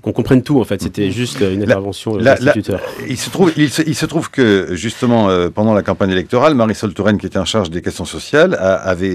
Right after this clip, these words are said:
Speaker 2: euh, dit ceci dans une interview à Libération : « Nous constatons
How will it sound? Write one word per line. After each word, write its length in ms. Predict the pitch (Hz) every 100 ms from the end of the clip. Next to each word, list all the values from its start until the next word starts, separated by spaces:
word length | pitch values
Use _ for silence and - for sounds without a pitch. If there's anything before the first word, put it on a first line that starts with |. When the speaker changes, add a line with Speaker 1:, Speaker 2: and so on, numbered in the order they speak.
| 87
Speaker 2:
euh, 180 | 78 80
dit 160 | 80 90
ceci 420 | 107 - 110 107 - - - -
dans 120 | 90
une 120 | 87 98
interview 320 | 95 90 95
à 60 | 90
Libération : « 440 | 87 87 87 165
Nous 80 | 139
constatons 500 | 135 135 131 165 170